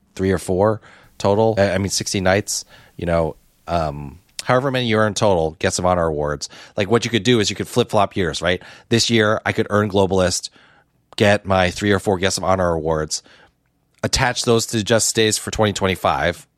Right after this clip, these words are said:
not get Globalist in twenty twenty-five, and then rinse and repeat or whatever, you know, stuff like that. So it's weird that, like, you have to, like, send the award to the person now, but actually, the concierge could not do that,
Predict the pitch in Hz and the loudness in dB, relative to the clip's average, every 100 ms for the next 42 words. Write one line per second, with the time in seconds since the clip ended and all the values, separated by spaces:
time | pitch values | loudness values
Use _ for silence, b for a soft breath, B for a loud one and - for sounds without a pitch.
0 | - 95 107 123 - 95 - 90 90 85 | -8 0 2 2 0 -4 -4 -4 -4 -4
1 | 85 87 87 92 87 - 80 78 - B | -6 -4 -2 -2 -4 -2 -2 -2 -6 B
2 | B B 92 87 80 - 76 87 80 82 | B B -2 0 -2 -4 -4 -4 -4 -6
3 | - 85 76 73 67 76 73 69 69 62 | -2 0 2 0 -2 0 0 0 -4 -6
4 | 67 69 67 - 78 73 - - - - | -6 -6 -4 -4 -2 -2 -4 -10 -6 0
5 | 87 - _ - 117 107 110 139 147 135 | 0 -2 _ -10 -8 -4 2 2 2 0
6 | 123 104 107 107 113 113 104 101 - - | 0 0 -2 0 -2 0 0 0 -2 0
7 | 101 110 113 101 92 107 110 - 98 107 | 0 2 2 2 2 2 2 -2 -2 0
8 | 98 110 117 117 117 - B B B _ | -2 0 0 2 -2 -2 B B B _
9 | _ _ 113 117 120 113 104 98 113 - | _ _ -2 -2 0 0 0 -2 -6 0
10 | 123 113 117 110 - 113 104 101 - 92 | 0 2 0 0 -2 0 2 0 -2 -2
11 | 85 71 | -2 -2